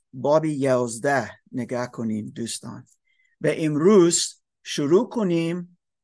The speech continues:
آخرین شش باب از مارکوس.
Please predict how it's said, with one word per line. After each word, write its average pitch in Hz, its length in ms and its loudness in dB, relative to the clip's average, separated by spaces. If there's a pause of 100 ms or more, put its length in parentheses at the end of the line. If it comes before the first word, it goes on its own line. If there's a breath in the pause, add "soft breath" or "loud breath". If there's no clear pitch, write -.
(760)
آخرین 165 1080 2 (960)
شش - 760 -4 (100)
باب 156 640 4
از 135 280 -4
مارکوس. 131 920 -2